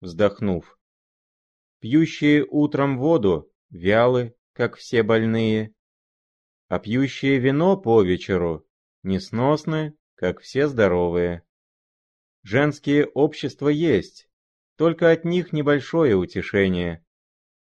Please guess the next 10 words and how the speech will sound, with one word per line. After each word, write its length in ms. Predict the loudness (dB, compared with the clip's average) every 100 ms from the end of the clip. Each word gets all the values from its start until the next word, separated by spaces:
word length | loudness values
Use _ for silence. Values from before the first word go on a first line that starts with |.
| _
Они 380 | -2 2 2 2
играют 460 | 2 4 4 4 0
в 100 | -4
вист, 520 | -2 -2 -2 -8 _ _ -2
одеваются 840 | -2 0 4 6 4 2 -4 -4
дурно 640 | 0 0 0 0 -2 -6 _ _ _ _ -2
и 80 | 2
ужасно 600 | 2 4 4 2 0 -2
говорят 520 | 2 2 4 2 2
по-французски. 960 | -4 -2 -4 -4 -4 -6 -6 -10 -12